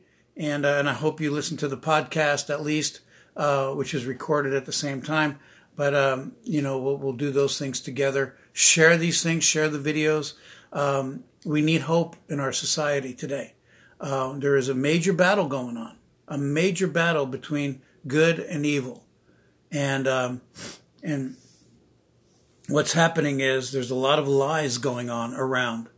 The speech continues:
society, and we need to turn that around, okay? And so we will do that, and we will, uh, we, we, you know, we, we, we'll just do that. And yes, Hilda,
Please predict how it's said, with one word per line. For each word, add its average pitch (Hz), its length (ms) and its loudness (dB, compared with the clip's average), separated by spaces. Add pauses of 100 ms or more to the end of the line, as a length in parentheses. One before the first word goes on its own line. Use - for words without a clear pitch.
(140)
society, 151 760 -2 (400)
and 143 160 0
we 139 80 2
need 139 160 -2
to 127 80 -4
turn 135 300 -6
that 127 160 -2
around, 120 460 -6 (840)
okay? 139 380 -8 (420)
And 135 140 -6
so 151 260 2
we 160 160 0
will 170 140 -2
do 156 180 -2
that, 143 280 -2
and 139 140 -6
we 143 120 -4
will, 131 280 -4 (360)
uh, 135 340 -8 (1800)
we, 160 200 -2
we, 160 180 -6
you 143 80 0
know, 131 140 -2
we, 139 160 -8
we, 135 180 -8
we'll 139 180 -4
just 123 180 -8
do 139 120 0
that. 131 180 -2
And 143 160 -2
yes, 160 280 2
Hilda, 135 400 0